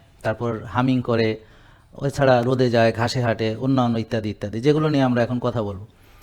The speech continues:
তাহলে ওনার ক্ষেত্রে দেখেন, একটা রোগ থেকে অনেকগুলো রোগ হয়েছে। ঠিক একইভাবে, ভাই, আপনি যদি একটু সামনে আসেন, আস-, আপনি, আপনি পিছনে, জি, আপনি, আপনার পিছনে কেউ নেই,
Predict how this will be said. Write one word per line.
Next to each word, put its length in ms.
তাহলে 500
ওনার 260
ক্ষেত্রে 340
দেখেন, 420
একটা 340
রোগ 240
থেকে 180
অনেকগুলো 360
রোগ 160
হয়েছে। 380
ঠিক 140
একইভাবে, 580
ভাই, 120
আপনি 260
যদি 180
একটু 180
সামনে 280
আসেন, 300
আস-, 180
আপনি, 280
আপনি 260
পিছনে, 320
জি, 160
আপনি, 300
আপনার 240
পিছনে 300
কেউ 200
নেই, 160